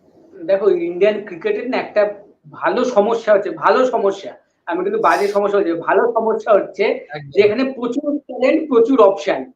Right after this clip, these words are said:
Speaker 1: তো সেই জন্য যখনই যে স্কোয়াডই হোক, যার নামই আসুক, আমরা সবসময় দশটা এমন নাম পাবো যেটা মনে হবে যে এর থাকা উচিত ছিল,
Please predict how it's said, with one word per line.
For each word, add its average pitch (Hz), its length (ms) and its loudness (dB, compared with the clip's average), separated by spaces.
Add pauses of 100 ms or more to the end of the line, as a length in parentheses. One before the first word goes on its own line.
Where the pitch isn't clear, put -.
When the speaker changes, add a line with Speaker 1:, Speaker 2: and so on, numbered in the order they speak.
(320)
Speaker 1:
তো 226 180 8
সেই 208 300 4
জন্য 269 300 2
যখনই 240 640 2
যে 233 260 -2
স্কোয়াডই 262 460 0
হোক, - 440 2 (200)
যার 196 300 0
নামই 269 240 2
আসুক, 233 480 0 (180)
আমরা 214 340 0
সবসময় 254 440 0
দশটা 202 420 4
এমন 247 260 0
নাম 208 280 2
পাবো 233 160 0
যেটা 220 240 4
মনে 220 240 0
হবে 220 240 4
যে 226 60 2
এর 202 260 2
থাকা 202 200 -2
উচিত 208 300 -2
ছিল, 226 180 -4